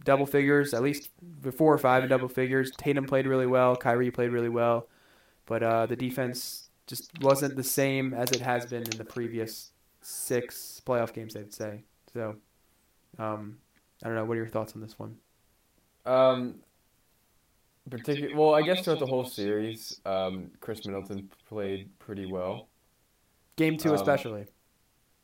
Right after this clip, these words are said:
Speaker 2: Yeah, well, I mean, he, yeah, 'cause he had, that's when he went, um,
Speaker 1: I think
Speaker 2: what
Speaker 1: he
Speaker 2: did he say?
Speaker 1: seven for
Speaker 2: Seven
Speaker 1: ten, I
Speaker 2: ten,
Speaker 1: think.
Speaker 2: yeah,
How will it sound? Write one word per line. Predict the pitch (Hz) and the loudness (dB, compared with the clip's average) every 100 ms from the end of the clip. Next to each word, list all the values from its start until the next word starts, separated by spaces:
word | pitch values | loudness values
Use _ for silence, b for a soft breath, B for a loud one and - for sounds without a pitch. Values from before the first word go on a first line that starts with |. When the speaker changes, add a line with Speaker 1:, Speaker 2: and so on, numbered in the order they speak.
| _ _ _ | _ _ _
Speaker 2:
Yeah, | 160 160 | 2 4
well, | 156 | 4
I | 151 | 2
mean, | 147 147 147 139 - | 2 2 2 0 0
he, | 143 | 4
yeah, | 104 101 | 4 2
'cause | 135 | -2
he | 127 131 | -2 0
had, | 123 113 104 | 2 0 -2
that's | 117 110 123 | -4 -4 -6
when | 113 | -10
he | 113 | -8
went, | 107 101 98 | -8 -6 -6
um, | 92 90 90 _ _ _ _ _ _ _ _ _ _ _ - | -8 -10 -18 _ _ _ _ _ _ _ _ _ _ _ -14
Speaker 1:
I | |
think | 123 | -10
Speaker 2:
what | 98 | -10
Speaker 1:
he | 95 | -10
Speaker 2:
did | |
he | 95 | -10
say? | 90 90 | -12 -6
Speaker 1:
seven | 131 131 131 | -2 -2 -2
for | 120 | -2
Speaker 2:
Seven | 123 156 | 0 0
Speaker 1:
ten, | 120 | -2
I | |
Speaker 2:
ten, | 110 | -4
Speaker 1:
think. | 113 | -2
Speaker 2:
yeah, | 110 95 | -2 -2